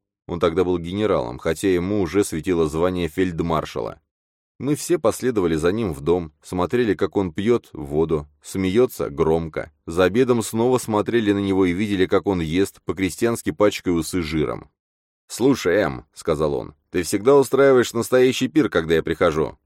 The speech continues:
А ведь я простой солдат. Дал и рис из твоей кухни были бы праздником для меня".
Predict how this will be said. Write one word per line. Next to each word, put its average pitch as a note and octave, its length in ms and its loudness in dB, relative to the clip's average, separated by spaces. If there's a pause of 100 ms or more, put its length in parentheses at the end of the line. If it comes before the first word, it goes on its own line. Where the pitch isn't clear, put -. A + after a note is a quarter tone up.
(120)
А - 100 -2
ведь D#2+ 200 -2
я E2 180 0
простой G2+ 400 0
солдат. F2+ 560 2 (140)
Дал F#2+ 380 4
и G#2 260 0
рис A2+ 240 -2
из - 180 -6
твоей G#2+ 200 4
кухни A#2 320 -2
были G2+ 220 4
бы A2+ 140 4
праздником G#2 540 2
для F2 100 0
меня". C#2 400 -4